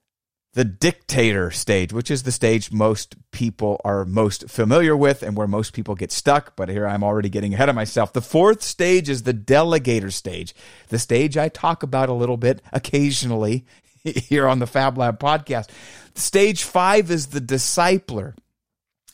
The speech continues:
The last stage, stage six, is the dreamer. And when I say there's a lot of hope in this podcast, when you see what the next stage provides for you,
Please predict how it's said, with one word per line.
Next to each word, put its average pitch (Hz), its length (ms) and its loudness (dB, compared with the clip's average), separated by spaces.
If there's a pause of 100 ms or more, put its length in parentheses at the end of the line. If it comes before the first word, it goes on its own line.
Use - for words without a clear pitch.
(440)
The 123 100 2
last 175 300 2
stage, 135 500 2
stage 127 500 0
six, - 520 -2 (320)
is 135 480 2
the 110 180 -4
dreamer. 113 500 0
And 95 120 -4
when 113 120 0
I 123 80 4
say 151 300 2
there's 123 140 -2
a 117 60 2
lot 123 180 2
of 95 80 -6
hope 135 420 0
in 127 120 -2
this 131 140 -4
podcast, 131 760 -2
when 117 280 -2
you 110 180 -4
see 202 420 -2
what 190 220 0
the 175 80 -4
next 156 340 -6
stage 139 420 -4
provides 113 480 -4
for - 160 -8
you, 95 180 -6